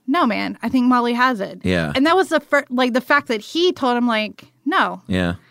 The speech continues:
Speaker 1: That was when he finally, like, gave me a little bit of space.
Speaker 2: Yeah.
Speaker 1: It took someone else, like, a dude that he
Speaker 2: Right.
Speaker 1: respected, to give me the space.
Speaker 2: Which is fucked up, but great that Chris
Speaker 1: It is.
Speaker 2: stepped in at least.
Speaker 1: Yeah.
Speaker 2: Uh, I'm, I'm pals with, uh,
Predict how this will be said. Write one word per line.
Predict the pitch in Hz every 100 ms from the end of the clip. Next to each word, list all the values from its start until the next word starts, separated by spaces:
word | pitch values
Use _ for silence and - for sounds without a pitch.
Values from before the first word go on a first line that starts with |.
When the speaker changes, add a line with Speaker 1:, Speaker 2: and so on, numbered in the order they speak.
| _ _ _ -
Speaker 1:
That | 220 254 302
was | 302 294 294
when | 269 254
he | 254 254
finally, | 240 247 247 240 240 226
like, | 208 214 196 202
gave | 175 202 226
me | 226 214
a | 208
little | 196 196 190
bit | 196 190
of | 180
space. | - 220 208 - -
Speaker 2:
Yeah. | 85 85 80 -
Speaker 1:
It | 208
took | - 226
someone | - 240 233 220
else, | 220 202 196
like, | 208 202
a |
dude | 196 220 220
that | 196 190
he | 202
Speaker 2:
Right. | 190
Speaker 1:
respected, | 170 170 185 170 175 196 - - -
to |
give | 202 190
me | 185
the | -
space. | 180 - - -
Speaker 2:
Which | 101 95
is | 87
fucked | - 76 76
up, | 69 -
but | 101
great | - 87 -
that | 82
Chris | - -
Speaker 1:
It |
is. | 403
Speaker 2:
stepped | - -
in | 73
at | -
least. | - 403
Speaker 1:
Yeah. | 214 185 _ _ _ _ -
Speaker 2:
Uh, | 107 107 104 101
I'm, | 120 113
I'm | 107 104 98 - _ -
pals | - 104 101
with, | 98 87 95
uh, | 90 82